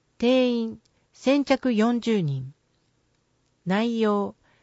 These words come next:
映画上映。四月施行の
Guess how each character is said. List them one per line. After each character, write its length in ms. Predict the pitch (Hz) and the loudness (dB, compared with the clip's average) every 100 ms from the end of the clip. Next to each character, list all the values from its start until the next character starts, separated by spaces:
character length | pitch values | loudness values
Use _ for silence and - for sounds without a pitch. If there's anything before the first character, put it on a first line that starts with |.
| _ _ - | _ _ 2
映 220 | 269 294 | 2 4
画 160 | 269 | 2
上 300 | 247 254 202 | 4 2 2
映。 280 | 156 139 170 - _ _ _ _ _ _ | 0 -4 -10 -18 _ _ _ _ _ _
四 200 | - 220 | -2 2
月 340 | 277 285 269 | 2 2 -2
施 180 | 247 - | -2 -6
行 260 | - 233 226 | 0 2 4
の 280 | 214 208 | 2 0